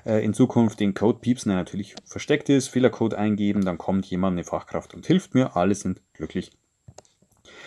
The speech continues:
Äh, ein großes Ding ist Sharing. Wenn ich so einen Bohrhammer hab, sage ich, alle Nachbarn in Umfang, Umgebung von zweihundert Meter dürfen die ausleihen.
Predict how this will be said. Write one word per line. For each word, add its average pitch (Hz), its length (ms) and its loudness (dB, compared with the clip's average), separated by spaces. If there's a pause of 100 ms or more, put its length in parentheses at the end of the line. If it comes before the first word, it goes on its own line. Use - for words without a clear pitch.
(300)
Äh, - 240 -10
ein 113 100 -10
großes 117 380 4
Ding 101 180 0
ist - 140 -6
Sharing. 170 640 2
Wenn 117 120 2
ich 113 120 0
so - 120 -4
einen 95 120 0
Bohrhammer 135 400 2
hab, 123 200 2
sage 110 220 0
ich, - 280 -10
alle 110 140 -2
Nachbarn 107 380 -2
in 110 80 0
Umfang, 95 460 -4
Umgebung 110 800 2
von 98 160 2
zweihundert 95 280 2
Meter 98 240 2
dürfen 95 300 0
die 82 100 -2
ausleihen. 127 720 4